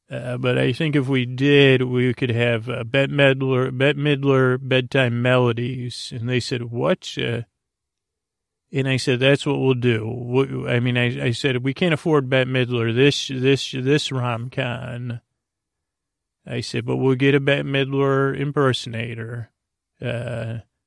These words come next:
I said, "Wh-, whoever we find, uh, it doesn't matter." I said, Let's cross, uh,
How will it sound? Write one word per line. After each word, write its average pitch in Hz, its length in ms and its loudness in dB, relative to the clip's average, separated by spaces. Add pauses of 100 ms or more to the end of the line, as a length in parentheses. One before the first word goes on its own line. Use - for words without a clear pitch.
(340)
I 120 100 -4
said, 120 300 -6
"Wh-, 120 360 -6
whoever 147 420 2
we 139 140 2
find, 123 540 -2
uh, 127 40 -4
it 120 500 -4
doesn't 139 300 0
matter." 117 540 -2
I 117 100 -6
said, 120 260 -6
Let's 123 300 -4 (140)
cross, 135 640 2
uh, 123 400 -2